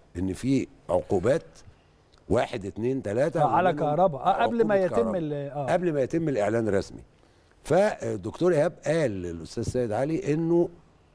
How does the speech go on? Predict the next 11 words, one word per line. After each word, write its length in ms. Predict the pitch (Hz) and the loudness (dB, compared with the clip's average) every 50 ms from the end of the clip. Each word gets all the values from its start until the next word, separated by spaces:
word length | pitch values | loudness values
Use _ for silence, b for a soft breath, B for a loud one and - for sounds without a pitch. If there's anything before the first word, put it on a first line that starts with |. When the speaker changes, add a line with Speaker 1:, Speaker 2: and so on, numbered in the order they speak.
| _ _ - | _ _ -4
Speaker 1:
لغاية 380 | 95 95 101 101 127 156 175 170 | -2 0 2 4 4 4 2 2
دلوقتي 480 | 139 127 127 123 143 170 156 120 - | 2 2 2 2 2 2 0 -2 -2
ما 100 | 127 123 | -2 -2
أقدرش 360 | 90 69 113 147 165 143 - 143 | 0 0 0 0 0 0 -2 -4
أقول 340 | 120 107 156 170 180 180 | 0 2 2 4 4 4
لك 380 | 185 196 190 - - - - - - _ _ _ _ _ _ _ _ _ - | 4 2 2 0 -6 -20 -20 -20 -20 _ _ _ _ _ _ _ _ _ -4
إن 140 | 104 113 120 | -2 0 2
العقوبة 460 | 113 110 113 113 - 160 170 160 147 | 2 2 2 2 2 0 2 2 2
دي 300 | 123 143 156 165 165 - - - - _ _ _ _ _ _ | 2 2 2 2 0 -2 -6 -20 -20 _ _ _ _ _ _
نهائية. 600 | - 101 117 123 127 127 - 139 135 113 85 - - - | 0 2 2 2 4 4 4 2 2 0 -2 -6 -12 -12
Speaker 2:
أوكي. 280 | 135 135 - - 135 117 | -12 -10 -6 -6 -8 -8